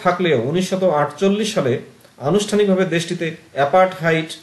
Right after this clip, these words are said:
বা পৃথকাবস্থা বা পৃথক থাকার নীতির প্রবর্তন করা হয়। তাহলে এই উনিশশত আটচল্লিশ সালটা জানা খুবই জরুরি যে উনিশশত আটচল্লিশ সাল থেকেই এটা শুরু হয়। এই ব্যবস্থার সুবাদে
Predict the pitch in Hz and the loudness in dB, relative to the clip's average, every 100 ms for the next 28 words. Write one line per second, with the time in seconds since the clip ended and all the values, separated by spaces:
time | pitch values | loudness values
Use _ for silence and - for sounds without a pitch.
0 | - 135 139 139 170 165 160 160 156 143 | -6 0 2 0 -6 -4 -4 -2 -2 0
1 | 143 - 143 135 123 196 226 220 - 208 | 0 -2 -2 0 0 0 2 0 -2 -2
2 | 185 175 156 170 175 151 143 135 139 135 | 2 0 0 -2 -2 -6 -4 0 2 2
3 | 131 120 117 113 98 - _ - 139 143 | -2 -6 -2 -4 -4 -14 _ -4 -2 0
4 | 147 170 190 190 185 151 - - 180 170 | 0 -2 0 0 2 2 0 -2 -2 -2
5 | 165 143 135 120 113 - - - 123 123 | -2 -2 -2 -2 -4 -10 -18 -8 -2 0
6 | 117 - 160 160 151 120 113 120 143 139 | -2 -4 -4 -2 0 0 0 -2 -4 -6
7 | - 147 151 - - - 139 139 - 175 | -8 -6 -6 -8 -16 -8 -4 -2 0 0
8 | 180 180 175 185 196 151 175 254 - - | 0 0 0 2 2 2 2 0 -4 -10
9 | 165 147 110 95 - - - - - _ | -6 -2 -2 -4 -8 -14 -20 -20 -20 _
10 | _ _ _ _ _ _ - - _ _ | _ _ _ _ _ _ -20 -20 _ _
11 | _ _ _ _ _ _ _ _ _ _ | _ _ _ _ _ _ _ _ _ _
12 | _ 156 185 185 180 190 - 202 - 190 | _ 2 4 6 4 2 0 0 2 2
13 | 139 101 | 2 2